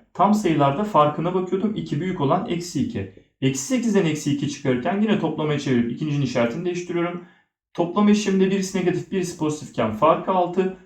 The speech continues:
Büyük olan işaretini yazıyorum. Eksi altı. Birisi eksi iki, diğeri eksi altı çıktı. O zaman demek ki çıkarma işleminde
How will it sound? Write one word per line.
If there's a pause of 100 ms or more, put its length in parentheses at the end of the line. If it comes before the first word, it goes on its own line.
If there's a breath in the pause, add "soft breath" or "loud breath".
(140)
Büyük
olan
işaretini
yazıyorum.
Eksi
altı. (240 loud breath)
Birisi
eksi
iki, (260)
diğeri
eksi
altı
çıktı. (240 loud breath)
O
zaman
demek
ki
çıkarma
işleminde